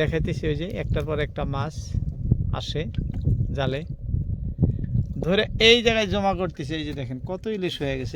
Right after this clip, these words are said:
এই যে দেখেন সব লাহে লাহে লড়চড় করতেছে। এই যে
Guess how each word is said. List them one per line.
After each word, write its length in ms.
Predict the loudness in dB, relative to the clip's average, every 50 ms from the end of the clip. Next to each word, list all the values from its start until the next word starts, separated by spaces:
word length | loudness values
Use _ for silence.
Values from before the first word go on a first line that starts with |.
| -4
এই 40 | -4 -4
যে 40 | -6 -6
দেখেন 180 | -6 -6 -6 -8 -8 -8
সব 400 | -6 -4 -2 -2 -2 -2 -4 -4 -4 -2
লাহে 180 | -2 0 0 0
লাহে 140 | -2 -2 -2 -2 -2 -2 -2 0 0
লড়চড় 380 | -2 -2 -2 -2 -4 -4 -4 -2 -4
করতেছে। 400 | -6 -4 -6 -6 -6 -4 -4 -6 -6 -8 -12 -16 -16 -16 -16 -16 -18 -18 -18 -20 -20 -20 -20 -16 -16 -16 -16 -16 -20 -20 -20 -20 -18 -18 -16 -12 -10
এই 80 | -10 -10 -10
যে 80 | -10